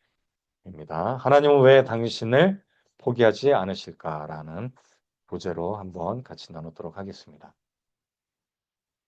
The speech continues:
자, 오늘 열심이란 단어, 하나님의 열심이란 단어를 제가 이제 원어를 살펴보니까 키나라고 하는 단어를 씁니다. 키나.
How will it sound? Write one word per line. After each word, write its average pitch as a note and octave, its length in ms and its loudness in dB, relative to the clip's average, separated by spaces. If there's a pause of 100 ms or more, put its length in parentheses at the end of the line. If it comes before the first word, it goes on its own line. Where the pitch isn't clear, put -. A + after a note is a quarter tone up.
(1900)
자, A2+ 500 8 (100)
오늘 C#3+ 540 4 (380)
열심이란 C3 1120 2
단어, G2 280 -6
하나님의 A#2+ 440 2
열심이란 A#2+ 640 0
단어를 G2 540 0 (800)
제가 F#2+ 240 -8
이제 E2+ 480 -6 (120)
원어를 A#2+ 440 6
살펴보니까 A#2+ 840 -2 (520)
키나라고 D#3 800 4
하는 G2+ 340 -2
단어를 F#2+ 380 -6
씁니다. E2+ 460 -14
키나. G#2+ 580 -10